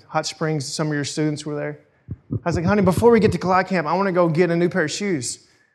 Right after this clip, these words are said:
Like, those are just teenagers. I'm thirty-eight. I'm almost forty. Like, I need, I, I wanna look like a, a, a youth guy again.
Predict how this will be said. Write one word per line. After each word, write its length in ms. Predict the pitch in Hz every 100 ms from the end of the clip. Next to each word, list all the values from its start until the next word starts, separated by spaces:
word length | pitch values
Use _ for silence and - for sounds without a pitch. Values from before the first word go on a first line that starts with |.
| _ _ -
Like, 220 | 147 127
those 200 | 165 165
are 80 | 160
just 200 | 151 -
teenagers. 680 | 226 208 147 131 110 - - _ 151
I'm 100 | 147
thirty-eight. 600 | 165 165 175 202 160 117
I'm 120 | 147
almost 280 | 151 160 -
forty. 320 | 202 196 151 - - -
Like, 140 | 151
I 100 | 165
need, 300 | 175 180 165 -
I, 120 | 170
I 160 | 131 160
wanna 200 | 185 175
look 220 | 196 208
like 160 | 180
a, 400 | 165 143 - 131 -
a, 120 | 160 - -
a 100 | 170
youth 340 | 170 233 -
guy 240 | 170 143 139
again. 340 | 147 135 113